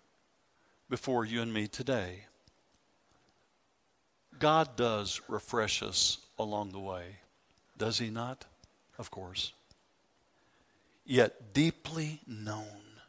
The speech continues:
to all on this journey, our destination is never here.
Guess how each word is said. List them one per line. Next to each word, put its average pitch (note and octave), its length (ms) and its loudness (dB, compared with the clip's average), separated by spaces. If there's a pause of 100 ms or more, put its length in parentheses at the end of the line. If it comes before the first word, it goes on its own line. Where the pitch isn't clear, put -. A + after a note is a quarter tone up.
(1200)
to G#2+ 320 -4
all C#3 580 8
on C#3 180 4
this C3+ 200 2
journey, F#2+ 500 -6 (1900)
our C#3+ 320 12
destination C#3+ 1040 2 (1400)
is G2+ 280 0
never G2 380 -4
here. F2+ 480 -14